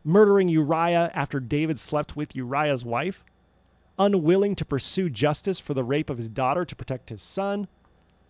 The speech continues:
unwilling to pursue justice for the murder of his son to protect his other son, and taking a census.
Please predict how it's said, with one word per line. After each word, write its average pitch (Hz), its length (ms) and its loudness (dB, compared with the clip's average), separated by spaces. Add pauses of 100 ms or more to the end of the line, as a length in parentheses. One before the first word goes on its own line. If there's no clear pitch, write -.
unwilling 185 600 0
to - 100 -8
pursue 156 340 -2
justice 151 520 -2
for - 120 -8
the 120 80 -4
murder 151 360 0
of - 160 -10
his 113 140 -8
son 151 360 -4
to - 80 -6
protect - 400 -6
his 113 180 -8 (120)
other 180 240 2
son, 208 400 -4 (680)
and 190 240 -4
taking 160 520 -4
a 147 80 -4
census. - 720 -8